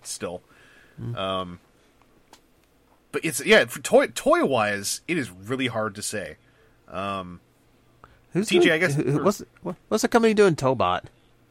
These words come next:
Speaker 1: So that's one of the ones. That's Young Toys. Um,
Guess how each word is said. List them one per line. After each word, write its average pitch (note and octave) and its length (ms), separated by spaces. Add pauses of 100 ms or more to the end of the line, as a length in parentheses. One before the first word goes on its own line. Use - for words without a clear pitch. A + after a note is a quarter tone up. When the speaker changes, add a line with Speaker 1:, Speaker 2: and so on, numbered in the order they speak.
(500)
Speaker 1:
So - 100
that's D#3+ 200
one B3 100
of A#3+ 80
the A3 40
ones. C3 260
That's C#3+ 180
Young E3+ 240
Toys. G2 500 (100)
Um, A2 440